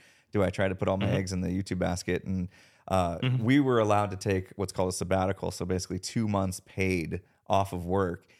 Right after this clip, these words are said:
Speaker 1: And a lot of people will use
Speaker 2: Mm-hmm.
Speaker 1: that time to, like, recharge their batteries, right? Like, go on vacations and, and, and kinda do nothing and that kinda stuff,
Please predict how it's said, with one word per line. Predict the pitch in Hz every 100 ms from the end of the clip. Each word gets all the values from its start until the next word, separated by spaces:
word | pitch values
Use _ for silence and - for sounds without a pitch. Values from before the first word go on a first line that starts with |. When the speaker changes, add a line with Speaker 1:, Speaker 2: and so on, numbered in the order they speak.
| _
Speaker 1:
And | 143 147
a |
lot | 156
of | 156
people | 156 143
will | 123
use | 120
Speaker 2:
Mm-hmm. | 139
Speaker 1:
that | 107
time | 117 104
to, | 101
like, | 95 92
recharge | 95 92 85 87
their | 85
batteries, | 85 85 82 90
right? | 92 92 90
Like, | 95
go | 95
on | 92
vacations | 92 170 151 - 131 123 117 101
and, | 90 87
and, | 90 90 87
and | - 87 92
kinda | 95 92
do | 92
nothing | 113 135 123 113
and | 101 98
that | 98
kinda | 95 92
stuff, | - 90